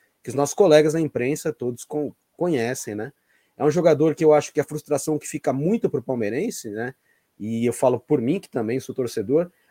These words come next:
é porque esse cara era pra ser um fenômeno, era pra ter arrebentado. E aí entra uma ponderação que, que o William fez à tarde, que eu acho bastante pertinente, que é, tá bom, era pra ele ser, mas ele não foi.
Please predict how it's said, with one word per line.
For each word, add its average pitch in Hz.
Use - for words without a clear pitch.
é 165
porque 180
esse 185
cara 160
era 147
pra 170
ser -
um 170
fenômeno, 180
era 104
pra 117
ter 135
arrebentado. 143
E 107
aí 143
entra 180
uma 190
ponderação 180
que, 202
que -
o 202
William 170
fez 175
à 190
tarde, 156
que 170
eu 156
acho 151
bastante 143
pertinente, 151
que -
é, 190
tá 226
bom, 214
era 156
pra 180
ele 156
ser, 185
mas 185
ele 202
não 277
foi. 147